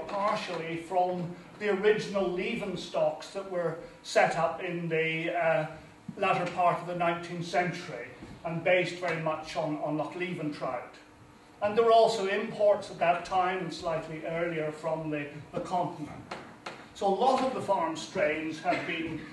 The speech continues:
have been set up from, from these sources. A few have been set up from, from local sources,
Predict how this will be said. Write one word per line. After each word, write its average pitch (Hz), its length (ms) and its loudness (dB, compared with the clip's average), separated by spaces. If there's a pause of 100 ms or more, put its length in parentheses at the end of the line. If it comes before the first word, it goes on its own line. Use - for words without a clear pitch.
(160)
have 185 160 -4
been 175 160 -6
set - 320 4
up - 260 -2
from, 160 260 -4
from 170 220 -8
these 170 240 -6
sources. - 440 -4 (340)
A - 80 -4
few 277 440 0
have 185 180 -2
been 175 160 -6
set - 280 2
up 165 240 -2
from, 156 280 -10
from 170 180 -8
local 185 340 2
sources, - 520 -8